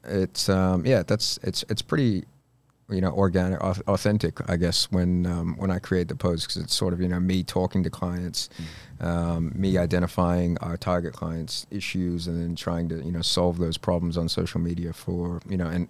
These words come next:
Speaker 1: with the hope that, uh, uh, clients that, potential clients that we want are gonna, uh, find it useful and see value in, in us, which is gonna help us with, you know, uh, which helps the client have, uh, you know, buy-in and trust with us. So, um,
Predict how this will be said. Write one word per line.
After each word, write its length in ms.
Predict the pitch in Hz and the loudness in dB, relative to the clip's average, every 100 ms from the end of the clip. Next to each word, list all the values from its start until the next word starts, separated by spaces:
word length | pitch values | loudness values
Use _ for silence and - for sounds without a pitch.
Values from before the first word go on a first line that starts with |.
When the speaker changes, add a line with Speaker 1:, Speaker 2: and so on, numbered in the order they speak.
| _ | _
Speaker 1:
with 160 | 110 98 | -6 2
the 120 | 92 | 4
hope 260 | 85 90 - | 4 2 2
that, 400 | 92 87 - - | -2 -2 -2 2
uh, 420 | 90 90 87 87 - | 4 4 4 0 -2
uh, 320 | - 90 90 | -4 -2 -2
clients 400 | 90 - 92 92 | -4 0 2 2
that, 200 | - 92 - _ - | 0 0 -2 _ -6
potential 340 | - 104 98 | 2 4 4
clients 300 | 90 95 90 | 2 2 2
that 100 | 82 | 0
we 120 | 87 | 2
want 260 | 90 117 - | 2 2 2
are 160 | 95 | 0
gonna, 320 | 90 90 90 87 - - _ _ - | 2 2 2 -2 -10 -20 _ _ -2
uh, 180 | 87 | 2
find 260 | 87 101 98 | 4 4 4
it 80 | 90 | 4
useful 440 | 98 98 113 107 | 2 2 2 2
and 100 | 95 | 2
see 180 | - 104 | 2 0
value 560 | 85 90 92 90 85 87 - | 0 0 0 -2 -4 -6 -12
in, 360 | 95 87 85 82 - | -18 -16 -16 -16 -8
in 220 | 95 90 | 0 2
us, 300 | 87 82 - | 2 0 -2
which 160 | 85 | -2
is 100 | 80 | 0
gonna 180 | 78 85 | 0 2
help 220 | 87 85 | 2 2
us 200 | 80 85 | 0 -2
with, 180 | - - | -2 -2
you 60 | 87 | 0
know, 180 | 85 80 - - _ - | 0 -2 -8 -20 _ -8
uh, 200 | 90 87 | -2 -2
which 200 | - 90 | -2 0
helps 180 | 98 - | 0 0
the 60 | |
client 320 | - 92 87 - | 0 2 2 0
have, 260 | 85 82 | -2 0
uh, 220 | 87 87 85 - - | -2 -2 -4 -8 -8
you 100 | 90 | -2
know, 120 | 85 | -2
buy-in 560 | 80 87 87 90 87 87 | 0 -2 -2 -2 -2 -2
and 160 | 85 | -2
trust 280 | - 85 - | -4 -4 -4
with 140 | - | -4
us. 180 | 82 82 | -6 -4
So, 340 | - - 85 90 - - _ _ - | -4 -2 -4 -6 -12 -20 _ _ -6
um, 340 | 87 87 87 | 0 0 0